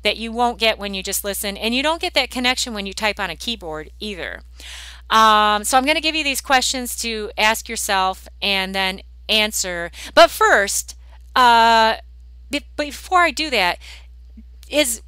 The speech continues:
is what I shared with you today, did it make sense? Do you get this?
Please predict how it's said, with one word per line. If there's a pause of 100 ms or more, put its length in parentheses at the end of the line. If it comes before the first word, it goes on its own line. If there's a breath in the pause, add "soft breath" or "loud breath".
(100)
is
what
I
shared
with
you
today,
did
it
make
sense?
Do
you
get
this?